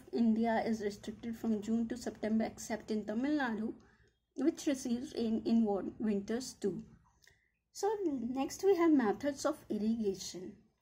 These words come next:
So they are basically divided into two broad categories, primitive methods of irrigation and modern methods of irrigation.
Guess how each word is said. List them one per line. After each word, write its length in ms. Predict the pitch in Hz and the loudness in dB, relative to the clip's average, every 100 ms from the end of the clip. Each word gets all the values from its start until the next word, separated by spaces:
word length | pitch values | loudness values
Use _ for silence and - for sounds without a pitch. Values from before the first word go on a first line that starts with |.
| _ _ _ | _ _ _
So 120 | - | -6
they 140 | 233 | -2
are 120 | 247 269 | 0 0
basically 400 | 226 - 262 226 | -2 -4 -6 -4
divided 420 | 220 208 208 202 | -2 -2 0 0
into 240 | 202 226 | 0 -4
two 180 | 196 208 | -6 -6
broad 380 | 202 226 226 226 | -2 0 0 0
categories, 580 | 233 - 233 220 240 - | 0 0 -2 -2 -4 -4
primitive 560 | 202 202 202 208 202 | -4 -4 -4 -6 -6
methods 540 | 202 190 185 202 180 185 | -4 -4 -6 -12 -8 -6
of 100 | 185 - | -6 -6
irrigation 560 | 240 262 269 262 262 - | -6 -2 -2 -2 -4 -2
and 320 | 233 226 220 | -2 0 0
modern 280 | 214 220 226 | 0 -2 0
methods 440 | 202 214 214 214 | -2 -4 -8 -6
of 140 | 226 226 _ - | -8 -8 _ -8
irrigation. 680 | 214 202 226 403 - - | -6 -6 -6 -8 -10 -14